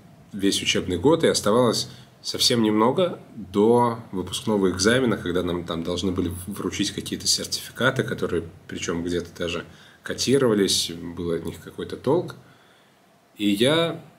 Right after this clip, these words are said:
в этот самый момент, когда оставалось буквально пара недель до этой сертификации, я просто перестал ходить. Я не пришёл на эту сертификацию, хотя я всё отлично знал, я мог,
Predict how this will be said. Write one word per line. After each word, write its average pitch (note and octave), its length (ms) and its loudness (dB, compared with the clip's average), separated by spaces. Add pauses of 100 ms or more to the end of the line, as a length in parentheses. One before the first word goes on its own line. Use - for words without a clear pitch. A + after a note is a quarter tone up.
(280)
в G#2 140 2
этот B2+ 200 2
самый F#2 280 2
момент, A#2+ 340 2
когда F#2+ 240 0
оставалось F#2+ 420 2
буквально F2 360 -2
пара F#2 240 0
недель F2 560 -2
до F2+ 180 -6
этой F2 180 -6
сертификации, - 720 -2
я C3 140 4
просто B2+ 300 -2
перестал G#2 400 -2
ходить. F2+ 400 -6 (840)
Я G#2+ 160 2
не A2 240 4
пришёл G#2+ 400 2
на F2 80 -2
эту E2+ 180 -2
сертификацию, - 680 -2
хотя G#2+ 240 0
я F2+ 80 2
всё - 220 2
отлично B2 400 0
знал, A2 320 2
я E2+ 120 0
мог, F#2 300 -2